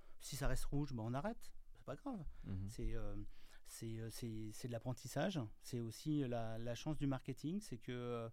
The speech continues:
Speaker 1: c'est que comme c'est du quotidien, bah, on peut le renouveler facilement, s-, le réadapter.
Speaker 2: Il se parle tout, il y a un peu de best practice aussi qui circule, j'imagine, en disant, bah, il y a le McDo, je sais pas, de Chalon-sur-Marne qui a fait ça, c'était pas mal, euh, et
Speaker 1: C'est, euh, si on revient, euh, à l'intérêt de la franchise,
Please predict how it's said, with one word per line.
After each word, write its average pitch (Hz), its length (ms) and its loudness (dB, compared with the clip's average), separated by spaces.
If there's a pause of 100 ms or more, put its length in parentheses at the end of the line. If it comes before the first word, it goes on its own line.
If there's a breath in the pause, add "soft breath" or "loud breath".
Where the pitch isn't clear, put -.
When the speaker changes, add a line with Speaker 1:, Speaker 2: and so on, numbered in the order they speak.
(400 loud breath)
Speaker 1:
c'est - 120 -10
que - 100 -10
comme 139 200 2
c'est 160 120 -2
du 139 140 0
quotidien, 127 580 0
bah, 139 80 0
on 113 80 0
peut - 120 -2
le 123 60 2
renouveler 123 400 2
facilement, 123 520 0
s-, - 220 -8
le 113 640 -4
réadapter. 123 640 -2 (260 soft breath)
Speaker 2:
Il 113 100 -2
se - 100 -6
parle 175 260 2
tout, 165 160 -2 (100)
il 123 80 2
y 120 80 4
a 110 80 6
un 110 60 2
peu 120 100 0
de 110 80 -4
best 110 220 4
practice - 460 -2
aussi 104 200 0
qui 101 140 -2
circule, 147 360 -2
j'imagine, 92 420 2
en 87 60 2
disant, 90 200 2
bah, 85 140 4
il 87 60 2
y 87 40 2
a 87 40 2
le 90 80 4
McDo, 90 440 2
je 101 60 -4
sais - 60 -18
pas, 92 140 -2
de 82 160 -6
Chalon-sur-Marne 92 840 -2
qui - 100 -6
a 78 40 -4
fait 87 140 -6
ça, 95 300 0
c'était 87 200 -6
pas 87 160 -2
mal, 92 460 2
euh, 78 160 0
et 78 40 0
Speaker 1:
C'est, 156 340 4
euh, 147 200 6
si - 160 0
on 180 40 6
revient, 165 440 4
euh, 143 120 4
à 135 60 2
l'intérêt 135 320 2
de 135 40 2
la 131 80 4
franchise, 160 540 2